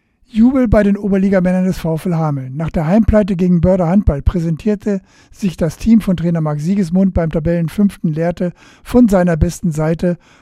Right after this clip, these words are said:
und gewann mit einunddreißig zu achtundzwanzig.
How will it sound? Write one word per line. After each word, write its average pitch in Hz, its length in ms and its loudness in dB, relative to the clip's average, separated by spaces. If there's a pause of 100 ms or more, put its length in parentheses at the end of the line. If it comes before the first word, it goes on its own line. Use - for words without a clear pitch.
und 240 220 4
gewann 170 320 2
mit 185 260 -4
einunddreißig 156 640 -4
zu 180 140 -14
achtundzwanzig. 160 840 -6